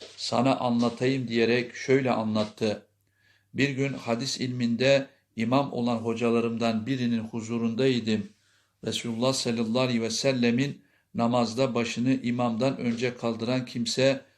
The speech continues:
başını Allahu Teala'nın merkep başına çevirmesinden korkmaz mı buyurduğu hadisi şerifi okudu.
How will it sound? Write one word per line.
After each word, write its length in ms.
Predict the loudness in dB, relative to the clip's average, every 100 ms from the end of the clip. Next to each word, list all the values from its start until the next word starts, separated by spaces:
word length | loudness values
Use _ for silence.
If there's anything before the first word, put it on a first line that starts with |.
| _ -2
başını 400 | 0 0 0 0
Allahu 400 | 0 2 2 2
Teala'nın 600 | 2 4 2 2 0 0
merkep 500 | -2 0 -2 -2 -2
başına 320 | -4 -2 -4
çevirmesinden 840 | -2 -2 0 -2 -2 0 0 0
korkmaz 520 | -2 -4 0 2 2
mı 200 | 0 -2
buyurduğu 680 | 0 -2 -2 -2 0 2 -2 -10 _ _
hadisi 460 | -4 -2 -2 -4 -4
şerifi 440 | -2 -2 -2 0
okudu. 640 | 0 -2 -4 -2 -2 -2